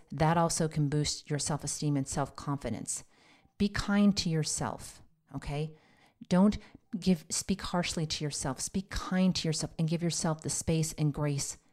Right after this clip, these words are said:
that you need, okay? Use positive affirmations on a daily basis. You know, even if they're small and you think they're stupid and all that other kind of stuff, positive affirmations can be very powerful. Even,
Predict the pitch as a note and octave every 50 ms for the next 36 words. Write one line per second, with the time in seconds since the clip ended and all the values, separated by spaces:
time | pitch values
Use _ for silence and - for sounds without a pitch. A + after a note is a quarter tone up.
0 | _ _ - - C#3 - D#3+ D3 D3 D3 D3 C#3+ C#3+ A#2+ A2 - - - _ _
1 | _ _ _ - B2 - - - C3 D3+ D#3 D#3 - _ _ _ - - - -
2 | - - - _ - F3 F3 G3 A3 G#3 G#3 - - - F#3 F#3 F#3+ - F#3+ E3+
3 | D#3+ - - D3 D3+ - D3+ D3 D3 D3+ D#3 - - - A#2+ G2 - - - -
4 | _ _ _ _ _ _ _ _ _ _ - D#3 D#3 D#3 D3 D#3+ D3+ D#3+ D#3+ E3
5 | D#3+ C#3+ C#3 C#3 D3+ D3+ - - - - - - - - _ _ _ _ _ _
6 | _ - - _ - E3+ F3 E3+ - F#3+ G#3 G#3+ A#3+ A#3+ A#3+ A3+ G#3 - - -
7 | E3 D#3+ E3 E3+ E3+ E3 E3 D#3 - - D#3+ E3 D#3+ F3 E3+ D#3 - - - -
8 | D#3+ D#3 D#3+ D#3+ C#3+ D3+ D3 C#3+ D3+ D#3+ D#3 D#3+ D#3 E3+ D#3+ - D3+ D3 - -
9 | - D3 - - - - - - - F3 E3+ F#3+ F#3 F#3+ F3+ - - D#3 D#3 D#3
10 | - D#3 D#3 D3 D3 - - D#3 D3 C#3+ - - - - - - - _ - -
11 | F3 E3 D#3+ D#3 C#3 - D#3 D#3 E3 E3+ E3 - - D3 D3 D3 D#3 D3 - -
12 | A#2+ G#2+ G2+ - - - - - - _ - E3+ F3 F#3+ G3+ G#3 G3+